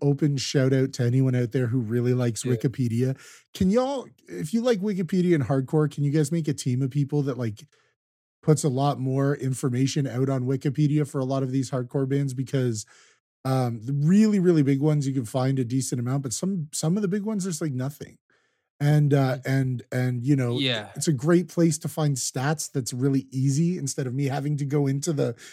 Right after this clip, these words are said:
Speaker 1: depths of the internet to find what an album
Speaker 2: Mm.
Speaker 1: charted at in Canada, you know? It
Speaker 2: Yeah, or, you know, asking the fine people of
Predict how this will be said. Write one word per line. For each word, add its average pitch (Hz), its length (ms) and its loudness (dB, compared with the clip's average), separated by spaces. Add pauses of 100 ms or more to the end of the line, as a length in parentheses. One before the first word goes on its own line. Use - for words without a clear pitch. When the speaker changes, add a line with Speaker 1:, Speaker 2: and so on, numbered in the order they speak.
(360)
Speaker 1:
depths 151 420 -2
of 156 140 2
the 131 160 4
internet 151 420 4
to 156 80 -8
find 139 480 0
what 143 300 -2 (280)
an 131 60 0
album 135 380 2
Speaker 2:
Mm. 117 40 -4
Speaker 1:
charted 139 400 0
at 139 200 0
in 127 160 -4
Canada, 135 600 -2
you 127 140 -4
know? 123 260 -4 (200)
It 127 140 -6
Speaker 2:
Yeah, 127 500 0 (100)
or, 139 420 4
you 135 160 2
know, 120 280 0
asking 120 720 0
the 110 160 -6
fine 117 440 -2
people 113 440 -6
of 101 120 -10